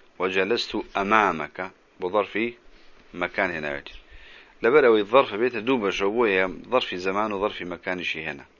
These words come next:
دو مثالي هنا. كابو يسا ظرف زمان ومكاني هادو كي بيوتر مفعول فيه.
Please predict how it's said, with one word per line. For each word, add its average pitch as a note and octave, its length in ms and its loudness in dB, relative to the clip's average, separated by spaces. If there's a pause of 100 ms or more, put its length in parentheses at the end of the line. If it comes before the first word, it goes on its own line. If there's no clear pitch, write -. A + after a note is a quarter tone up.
(220)
دو G#2+ 140 -2
مثالي E2 460 -4
هنا. C#2 220 -10 (1400)
كابو B2 280 6
يسا A#2+ 260 4
ظرف A#2+ 600 2 (560)
زمان A2+ 440 2
ومكاني F2+ 680 -4 (180)
هادو A#2+ 220 0
كي G#2 140 -8
بيوتر A#2+ 320 0
مفعول G2 380 -4
فيه. D#2 280 -6